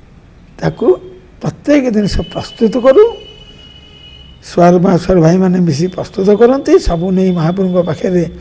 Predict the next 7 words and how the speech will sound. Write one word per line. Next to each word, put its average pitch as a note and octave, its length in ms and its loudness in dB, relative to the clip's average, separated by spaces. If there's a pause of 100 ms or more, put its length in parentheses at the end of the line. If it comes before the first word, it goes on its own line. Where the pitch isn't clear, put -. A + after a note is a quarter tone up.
(320)
ଛାମୁରେ F3 480 2 (560)
ବାଢ଼ି D3+ 280 0
ଦିଅନ୍ତି। A#3 400 4 (1000)
ଏଣୁ F#3 240 4
ଭୋଗ F#3+ 280 6
ଡାକିବାକୁ A3 440 4
ଯିବ, C4+ 320 0